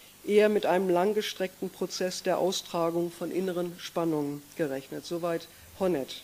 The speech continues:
Also es ist ganz klar, äh, wie er das begründet. Ich denke nun, dass sich im Kontext feministischer Theorie eine vergleichbare Notwendigkeit, den Widerspruchsbegriff durch den der Paradoxie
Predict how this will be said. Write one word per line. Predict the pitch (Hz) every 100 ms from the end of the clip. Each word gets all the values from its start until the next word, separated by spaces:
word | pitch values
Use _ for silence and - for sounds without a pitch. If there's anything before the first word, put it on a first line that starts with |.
| -
Also | 165
es | 170 165 -
ist | 180 175 -
ganz | 196 214
klar, | - 185 185 196
äh, | 180 175
wie | 180
er | 175
das | 175 175 - -
begründet. | 196 170 165 156 147 - - - - -
Ich | - 220
denke | 262 269 262
nun, | 254 247 240 - - - - - - - -
dass | 196 202
sich | 226 170
im | 233 214
Kontext | 226 233 233 214 -
feministischer | - 220 202 277 - 226 214 196
Theorie | 214 190 190 180 202 262 - - - - - -
eine | 202 214
vergleichbare | 208 214 190 214 262 - 202 202
Notwendigkeit, | 196 185 190 226 262 262 - 185 185
den | 196 190
Widerspruchsbegriff | 208 240 240 - 202 196 214 - 196 214
durch | - 202
den | - 202
der | 202
Paradoxie | 196 226 196 190 185 - 220 220